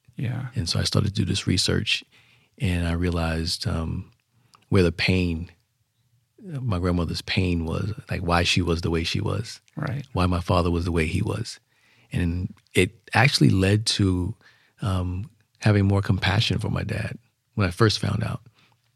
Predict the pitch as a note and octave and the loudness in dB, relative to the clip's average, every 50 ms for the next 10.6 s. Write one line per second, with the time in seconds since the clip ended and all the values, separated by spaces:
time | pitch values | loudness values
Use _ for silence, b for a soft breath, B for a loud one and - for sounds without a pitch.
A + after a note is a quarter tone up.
0 | _ _ - _ - - - A#2 G#2+ A2+ G#2+ G2 G2 G2 F2 E2+ F2 E2+ E2 E2 | _ _ -20 _ -14 0 2 4 6 6 6 6 6 4 4 2 2 0 0 0
1 | F#2 G2 G2 - - - - - - - _ - _ b b b b b b b | 0 0 0 0 -2 -2 -2 -4 -6 -8 _ -20 _ b b b b b b b
2 | b b b b b _ - E2+ E2+ E2+ E2 E2 D#2+ E2 E2 E2 E2 E2 D#2+ E2 | b b b b b _ -4 -4 -2 -2 -2 -2 -2 -2 -2 -2 -2 -2 -2 -2
3 | E2 E2+ F2+ F2+ F2+ F#2 F#2 F#2 F2+ E2 E2+ E2+ E2+ F2 E2+ E2 - - _ _ | -4 -4 -2 0 2 4 4 4 2 2 2 2 2 2 0 -2 -6 -10 _ _
4 | _ - - - F#2 E2 E2 - F2+ D#2+ F2 E2 D#2 - - - F#2 F2+ E2+ E2+ | _ -18 -6 -4 -4 -2 0 0 0 0 0 -2 -2 -2 -2 -2 -2 -2 -4 -4
5 | - - - - G#2+ G#2 G2 - G2 G2 G2 G2+ - _ _ _ _ _ - - | -4 -4 -2 -2 -2 -2 -4 -4 -6 -6 -6 -10 -12 _ _ _ _ _ -8 -8
6 | F#2 F#2 F#2+ G2+ G#2 - G#2+ G#2 - - - B B B B B _ - D#3 - | -6 -4 -6 -6 -6 -4 -4 -4 -2 -4 -6 B B B B B _ 2 2 4
7 | - C#3+ C3 A#2+ B2 A2 A#2 A#2 - - - B2+ A#2+ A#2 A2+ A#2 A2 A2 A2 G#2 | 6 4 6 6 4 4 2 2 4 4 6 6 6 6 6 6 6 6 6 4
8 | - - B2 A#2 A2+ A2+ - - A#2+ B2 - - - - A2 G#2 G#2 G2+ G2+ G2+ | 4 2 2 2 2 2 0 -2 -2 0 0 0 2 2 2 2 4 2 2 0
9 | G#2 - - - G#2 G2+ - A2 G#2 G2+ G#2+ - - _ _ - G#2+ G2+ G2+ G2+ | 0 -2 0 0 0 0 2 2 4 4 2 0 -4 _ _ 0 0 0 0 0
10 | - - A#2+ - - - - - - A#2 A2 | -2 -2 -2 -2 0 0 -2 -2 -4 -6 -8